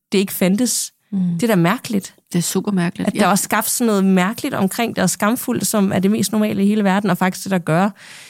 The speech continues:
Speaker 1: i forhold til befrugtning og
Speaker 2: Mhm.
Speaker 1: børn og alt muligt. Altså, det er jo
Speaker 2: Mhm.
Speaker 1: super <laughs> vigtigt at tale om. Og
Speaker 2: Det er livsafgørende.
Speaker 1: det er det jo.
Speaker 2: Ja. Ja, og det der med sådan at nedgøre det, og kalde det lort, og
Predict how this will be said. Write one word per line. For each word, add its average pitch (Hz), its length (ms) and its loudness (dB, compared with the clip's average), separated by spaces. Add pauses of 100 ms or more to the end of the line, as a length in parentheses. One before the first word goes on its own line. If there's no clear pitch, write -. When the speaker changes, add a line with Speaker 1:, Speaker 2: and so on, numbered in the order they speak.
(160)
Speaker 1:
i 190 80 0
forhold 185 260 2
til 185 100 0
befrugtning 180 600 0
og 165 220 4
Speaker 2:
Mhm. 233 80 0
Speaker 1:
børn 220 300 2
og 175 120 2
alt 233 140 -2
muligt. 202 240 2
Altså, 185 160 -2
det 180 80 0
er 175 60 2
jo 170 200 2
Speaker 2:
Mhm. 185 200 2 (120)
Speaker 1:
super 101 540 -2 (200)
<laughs> - 140 2 (1400)
vigtigt 220 440 0
at 190 100 -2
tale 185 320 2
om. 165 160 -2
Og 175 300 0
Speaker 2:
Det 175 80 6
er 170 40 4
livsafgørende. 185 800 0
Speaker 1:
det 208 100 0
er 214 100 0
det 330 120 -4
jo. 208 80 0 (120)
Speaker 2:
Ja. 185 140 -4 (920)
Ja, 208 200 4
og 208 120 -2
det 254 100 2
der 240 120 2
med 226 140 2
sådan 220 180 0
at 208 60 4
nedgøre 208 600 4
det, 185 160 0
og 165 580 -2
kalde 190 220 2
det 185 120 2
lort, 202 480 0
og 180 300 2